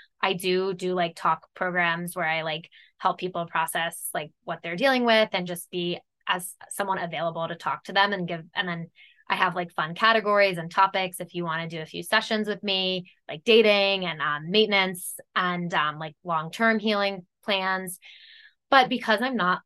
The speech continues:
like, yet fully, I, I have a full-time job that I love. So I'm not, like, fully immersed yet into the world of, um, of doing on this new path, but it, it is my goal. So I'm really excited to be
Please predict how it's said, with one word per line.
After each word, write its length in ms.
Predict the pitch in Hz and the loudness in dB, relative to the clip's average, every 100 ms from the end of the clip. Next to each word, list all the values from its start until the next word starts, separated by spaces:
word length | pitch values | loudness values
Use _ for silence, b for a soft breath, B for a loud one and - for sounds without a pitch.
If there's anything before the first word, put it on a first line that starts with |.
| - | -8
like, 220 | 175 170 | -10 -10
yet 320 | - 175 170 - _ - - | -4 0 0 -2 _ -18 -6
fully, 500 | 180 170 170 170 - | -4 -4 -4 -6 -2
I, 100 | - - | -2 2
I 100 | 208 | 2
have 140 | 190 | 2
a 40 | |
full-time 440 | 180 185 180 180 175 | -2 -6 -6 -6 -4
job 240 | 165 165 | -4 -2
that 80 | 175 | -4
I 80 | 160 | -4
love. 260 | 151 143 | -4 -6
So 140 | 170 185 | -4 -6
I'm 140 | 165 | -4
not, 180 | 165 165 | -2 -2
like, 160 | 165 - _ | -4 -10 _
fully 240 | 170 160 | -8 -8
immersed 400 | 165 160 156 - | -8 -10 -10 -10
yet 240 | 175 147 - | -6 -6 -6
into 300 | 170 156 156 | -12 -14 -14
the 120 | 165 160 | -10 -8
world 400 | 151 131 160 - | -8 -8 -8 -8
of, 200 | 170 160 | -10 -6
um, 380 | 165 143 160 180 _ _ _ - | -6 -6 -10 -16 _ _ _ -10
of 160 | 170 165 _ _ | -10 -12 _ _
doing 300 | 180 170 160 - | -10 -10 -10 -10
on 140 | 165 | -10
this 180 | 160 - | -10 -12
new 100 | 156 | -4
path, 320 | 233 226 185 - | 4 6 4 0
but 140 | 247 254 | -2 0
it, 200 | 247 240 | 0 -2
it 100 | 214 | -2
is 140 | 226 220 | -2 0
my 160 | 190 | -2
goal. 300 | 180 190 156 | 0 -2 -2
So 380 | - 185 175 170 | -4 -4 -2 -2
I'm 160 | 175 180 | -4 -4
really 300 | 180 180 180 | -4 -4 -6
excited 500 | 175 180 170 165 170 | -6 -6 -4 -6 -10
to 100 | 170 | -12
be 400 | 165 160 156 | -10 -10 -12